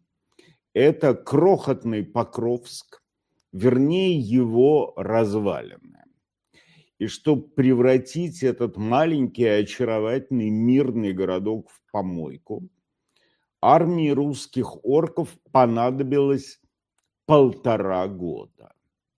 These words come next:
Это уже характеристика военной мощи России. Но сейчас ей удалось там примерно четверть подвалов Покровска набить своими описавшимися от ужаса,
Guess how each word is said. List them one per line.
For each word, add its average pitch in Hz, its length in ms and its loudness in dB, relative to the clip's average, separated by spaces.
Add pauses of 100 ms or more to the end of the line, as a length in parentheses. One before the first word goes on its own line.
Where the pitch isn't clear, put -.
(140)
Это 160 220 0
уже 131 400 -2
характеристика 95 1120 -14 (680)
военной 101 600 2
мощи 87 480 -8
России. - 680 -16
Но 156 220 -2
сейчас 139 680 -2
ей 117 280 0
удалось 107 720 -2 (680)
там 73 340 -12
примерно 110 640 0
четверть - 840 0
подвалов 85 680 -8
Покровска 131 800 -12 (440)
набить 120 640 2
своими 127 800 -2 (480)
описавшимися 104 1120 -4
от 87 200 -6
ужаса, 80 600 -14